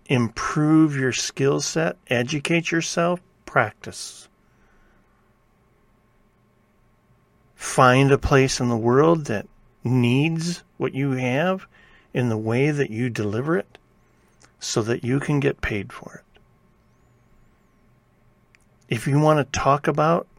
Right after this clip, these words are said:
what it is you love and what you're good at, I'd be happy to hear from you. My name's Thomas Von Ahn, and I'm the Chief Elephant Slayer at Viral Solutions.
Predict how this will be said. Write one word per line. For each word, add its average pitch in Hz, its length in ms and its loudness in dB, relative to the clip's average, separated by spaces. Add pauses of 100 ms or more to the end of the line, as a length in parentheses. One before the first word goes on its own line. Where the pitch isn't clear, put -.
(360)
what 139 220 4
it 143 140 -2
is 156 300 2
you 160 180 4
love 165 500 2
and 113 180 -2
what 147 140 0
you're 165 160 2
good 160 240 2
at, 185 240 2 (3000)
I'd 120 180 2
be 135 140 2
happy 120 340 0
to 139 120 0
hear 113 200 -4
from - 240 -14
you. - 120 -14 (1200)
My 127 160 6
name's 131 280 2
Thomas 131 400 -2
Von 123 240 -2
Ahn, 151 260 -4
and 131 140 -6
I'm 127 180 -4
the 127 80 -4
Chief 139 320 -4
Elephant 120 400 0
Slayer 104 360 -4
at - 80 -10
Viral 110 340 0
Solutions. 120 640 -4